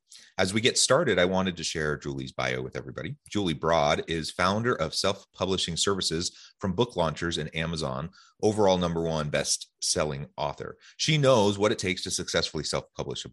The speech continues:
book. Julie's titles include More Than Cash Flow, which topped Amazon, The New Brand You, and her latest book, Self-Publish and Succeed.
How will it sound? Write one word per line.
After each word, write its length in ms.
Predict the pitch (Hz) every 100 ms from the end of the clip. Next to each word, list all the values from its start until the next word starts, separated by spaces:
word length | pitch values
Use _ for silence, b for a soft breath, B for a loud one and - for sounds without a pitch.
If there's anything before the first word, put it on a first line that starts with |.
| -
book. 280 | 85 - -
Julie's 320 | 85 85 80
titles 400 | - 87 87 82
include 360 | 78 - 78 73
More 280 | 76 76
Than 140 | 69 69
Cash 300 | 123 127 -
Flow, 320 | 123 117 113 B B
which 180 | 90 -
topped 360 | - 82 - 78
Amazon, 540 | 76 67 67 62 67 - b b _
The 100 | 82
New 220 | 92 101
Brand 380 | 78 85 78 78
You, 400 | 104 107 78 85
and 140 | 87 80
her 140 | 80
latest 400 | 104 196 117 -
book, 220 | 78 78
Self-Publish 720 | - 95 95 - 87 82 80 -
and 200 | 76 71
Succeed. 540 | - - - 64 53